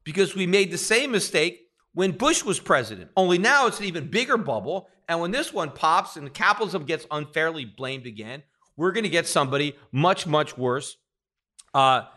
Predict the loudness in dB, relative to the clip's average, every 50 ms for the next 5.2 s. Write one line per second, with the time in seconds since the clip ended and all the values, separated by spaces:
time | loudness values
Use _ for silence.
0 | _ 0 2 2 2 4 4 2 2 2 2 0 0 0 0 0 0 0 2 2
1 | 2 4 4 4 4 4 4 4 0 -2 -4 -8 -4 0 0 2 2 2 0 2
2 | 0 0 0 0 0 0 2 2 0 0 -2 -6 -6 -6 -6 -8 -8 -6 -4 -4
3 | -4 -4 -6 -8 -16 -16 -12 -10 -8 -8 -6 -6 -6 -6 -2 2 2 0 0 -2
4 | -12 -12 -12 -12 -12 -12 -4 -2 -2 0 4 4 4 2 2 -2 -4 -8 -8 -6
5 | -6 -10 -12 -12